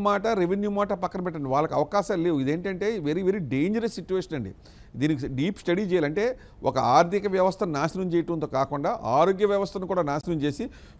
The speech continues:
ఫ్యూచర్ వర్కింగ్ క్యాపబిలిటీ కూడా డిస్ట్రాయ్ అయిపోయింది. వాళ్ళకి స్కిల్ పెరగలేదు, స్కిల్ డెవలప్‌మెంట్ ఇన్‌స్టిట్యూట్ ద్వారా. Family Register of Deaths and Births, యూనియన్ హోమ్ మినిస్ట్రీ చూస్తే గత ఐదు సంవత్సరాలు చంద్రబాబు నాయుడు గారు పరిపాలించినప్పుడు రెండు వేల పద్నాలుగు పంతొమ్మిదికి, ఇప్పుడు పంతొమ్మిదికి ఇరవై నాలుగుకి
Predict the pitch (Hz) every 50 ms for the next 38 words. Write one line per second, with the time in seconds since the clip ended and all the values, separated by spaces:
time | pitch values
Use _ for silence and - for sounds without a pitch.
0 | - - 170 185 220 220 - 262 247 233 208 175 170 165 - 247 247 247 202 247
1 | 233 233 208 233 226 214 214 233 214 185 185 - - 214 208 185 185 170 127 95
2 | 104 139 151 165 147 - - - - 156 165 202 220 196 226 196 202 196 202 190
3 | 151 - - 160 170 180 185 185 180 185 180 170 165 165 - - 170 143 123 147
4 | 143 123 - - - - - 165 143 147 160 170 175 175 170 170 170 165 165 160
5 | 135 135 151 160 156 - - 180 170 170 160 143 135 147 - - - 175 160 147
6 | 135 151 143 - - 143 127 127 131 147 165 165 156 135 151 147 147 135 - -
7 | 143 113 117 135 139 - - 110 98 101 113 - - - - 120 131 151 180 165
8 | 160 175 180 - - 180 180 160 - 175 175 170 170 165 170 156 160 160 165 160
9 | 160 160 160 147 160 143 - 156 147 127 147 151 135 131 139 123 113 123 127 147
10 | 151 151 - 147 127 120 147 147 151 131 139 135 127 139 131 131 127 156 160 135
11 | 101 - 131 135 123 156 151 147 131 135 131 131 127 113 107 - 143